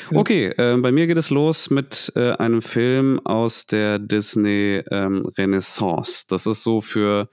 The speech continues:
Speaker 2: gerade die, die Kinder der neunziger, also so quasi Generation, ähm, Y,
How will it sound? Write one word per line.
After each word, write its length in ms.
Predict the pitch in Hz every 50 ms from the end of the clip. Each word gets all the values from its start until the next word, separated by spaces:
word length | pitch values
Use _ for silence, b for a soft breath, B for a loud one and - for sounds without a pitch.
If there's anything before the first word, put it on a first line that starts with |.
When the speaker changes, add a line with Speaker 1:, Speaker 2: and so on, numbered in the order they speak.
| B B B B B B B
Speaker 2:
gerade 340 | - 104 107 123 127 131 123
die, 360 | 113 - 113 110 110 107 104
die 120 | 98 104 -
Kinder 360 | - - 139 135 131 123 107
der 100 | 98 92
neunziger, 720 | 95 110 135 147 147 143 - 139 131 120 127 127 123 120
also 240 | 98 98 98 101 92
so 160 | 95 95 90
quasi 340 | - - - 95 92 95 95
Generation, 920 | - 95 92 92 92 92 90 - - - 95 92 90 90 87 90 98 110 b b b b b b b b b b b -
ähm, 400 | - 101 92 90 87 87 85 - - -
Y, 600 | 95 95 95 98 107 117 120 127 139 151 151